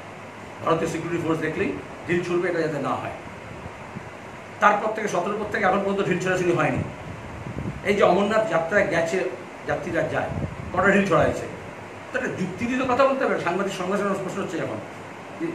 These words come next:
তাহলে ক-, কটা আক্রমণ হয়েছে? তুমি গুজব শুনেছো যে আক্রমণ হতে পারে, এখন বোঝা যাচ্ছে গুজব কারা রটায়। তাহলে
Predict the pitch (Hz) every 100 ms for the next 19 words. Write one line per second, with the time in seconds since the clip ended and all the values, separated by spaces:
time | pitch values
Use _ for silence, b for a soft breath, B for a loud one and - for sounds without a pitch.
0 | - 196 202 190 180 196 208 - 220 180
1 | 151 - - - - - - - 254 269
2 | 240 285 - 277 220 208 196 - 202 175
3 | 160 139 120 - - - 170 233 233 226
4 | 226 202 214 214 202 190 190 190 - -
5 | - - - - - - - - - -
6 | - 185 196